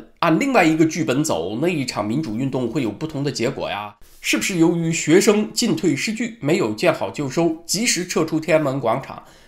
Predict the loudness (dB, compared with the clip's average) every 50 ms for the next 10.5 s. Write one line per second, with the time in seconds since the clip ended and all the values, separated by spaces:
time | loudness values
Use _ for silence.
0 | _ 2 4 6 6 6 4 0 0 0 0 0 0 0 0 0 0 0 0 0
1 | 2 2 2 2 0 -2 -4 -4 -4 -4 -4 -6 -8 -8 -8 -8 -10 -10 -8 -6
2 | -4 -4 -4 -6 -8 -12 -20 _ _ _ -10 -8 -4 -2 0 0 0 -2 0 0
3 | 0 0 0 0 0 -2 -2 -2 -4 -4 -4 -6 -8 -12 -20 -20 -6 _ 2 2
4 | 4 4 2 0 -2 -4 -6 -10 -6 -2 0 0 0 0 -2 -4 -6 -6 -6 -4
5 | -2 -2 -2 -4 -4 -6 -6 -4 -4 -6 -6 -8 -10 -12 -12 -12 -12 -8 -4 -4
6 | -4 -4 -6 -14 _ -20 _ _ 0 2 2 2 2 2 2 4 4 4 2 2
7 | 2 0 0 -2 -2 -2 -2 -2 -4 -6 -4 -4 -4 -2 -2 -2 -2 -4 -4 -2
8 | 2 2 4 4 4 2 2 0 -2 -4 -4 -4 -4 -4 -4 -4 -4 -4 -4 -4
9 | -4 -4 -6 -4 -2 -2 -2 -2 -2 -4 -4 -4 -2 -2 0 -2 -2 -2 -4 -4
10 | -4 -6 -8 -10 -8 -6 -6 -6 -6 -8